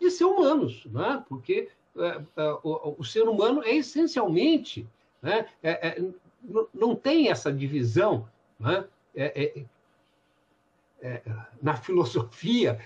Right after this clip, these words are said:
né, política e tal, não existe. No, nos gregos,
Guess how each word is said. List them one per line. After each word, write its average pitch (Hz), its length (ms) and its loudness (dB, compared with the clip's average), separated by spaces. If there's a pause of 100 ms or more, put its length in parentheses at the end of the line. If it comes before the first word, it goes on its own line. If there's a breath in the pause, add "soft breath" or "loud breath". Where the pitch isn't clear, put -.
(420 loud breath)
né, 170 320 2
política 143 840 -4
e 143 60 -4
tal, 277 160 -2
não 302 80 6
existe. 247 400 2
No, 135 120 0 (180)
nos 127 320 0
gregos, 170 460 2